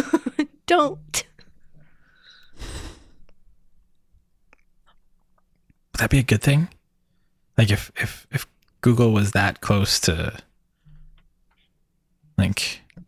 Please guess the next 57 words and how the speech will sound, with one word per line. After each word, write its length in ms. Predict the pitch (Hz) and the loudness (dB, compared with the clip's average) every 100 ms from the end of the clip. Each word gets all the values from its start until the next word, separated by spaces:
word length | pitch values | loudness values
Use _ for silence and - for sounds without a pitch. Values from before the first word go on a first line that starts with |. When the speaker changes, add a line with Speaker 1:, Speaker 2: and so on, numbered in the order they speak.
| - - - - | -20 -20 -20 -12
Speaker 1:
Uh, 140 | - 262 | -4 0
Speaker 2:
yeah. 160 | 85 | 0
Speaker 1:
I 120 | 240 262 | -2 0
don't 160 | 269 | 2
know. 120 | 247 | 2
Wi-, 260 | 220 247 262 | 2 2 0
like, 280 | 240 247 233 | 2 2 2
most 380 | 247 254 262 247 | 4 4 4 -6
of 100 | 208 | -4
those 280 | 214 214 - | -2 -2 -4
things, 400 | 214 208 202 - | -2 -2 -2 -4
it's 160 | 202 | -6
sort 260 | - 240 202 | -6 -4 0
of, 200 | 190 190 | 0 -2
it's 180 | - 208 | -4 -2
always 260 | 196 196 185 | -2 -2 -2
kind 240 | - 208 | 4 4
Speaker 2:
I 40 | 214 | 4
Speaker 1:
of 60 | |
a 20 | 196 | 2
Speaker 2:
know. 40 | |
Speaker 1:
double-edged 460 | 214 190 196 196 196 | 2 0 2 2 0
sword 380 | - 202 196 185 | -2 0 0 0
where 80 | |
it's 140 | 190 - | -2 -2
like, 100 | 202 | -2
on 100 | 190 | 0
the 80 | 190 | 0
one 180 | 185 202 | 2 2
hand, 180 | 185 | 0
it's 100 | 185 | -2
like, 200 | 196 185 185 | -2 -2 2
yes, 260 | 185 208 | 2 0
being 280 | - 185 190 | -2 -2 -2
more 160 | 180 175 | -2 -2
aware 260 | 175 - | -2 0
of 80 | 190 | 0
that 240 | 185 185 185 | 2 0 0
is 320 | 185 185 185 | -2 -2 -4
good, 320 | 214 196 196 | -2 0 0
but 200 | 208 - | -2 -2
you're 160 | 202 185 | 0 0
also 400 | 175 - 202 - | 0 0 -2 -4
making 460 | - 208 214 226 214 | -2 0 0 0 -2
the 100 | 214 | -2
user 540 | 196 202 220 214 240 | -4 -4 -2 2 2
more 220 | 240 247 254 | 2 2 4
<laughs> 60 | |
aware 280 | 262 277 302 | 4 6 4
of 120 | 294 330 | 4 2
it. 280 | 381 311 - _ _ _ _ _ - - | 2 -2 -10 _ _ _ _ _ -6 0
Speaker 2:
Yeah, 320 | 107 98 101 - _ | 2 2 -4 -6 _
yeah. 160 | 120 90 | 0 0
Like, 380 | 101 - _ - | -4 -16 _ 0
"Oh, 100 | 185 | 4
I 100 | 147 | 4
hadn't, 260 | 120 127 | 4 2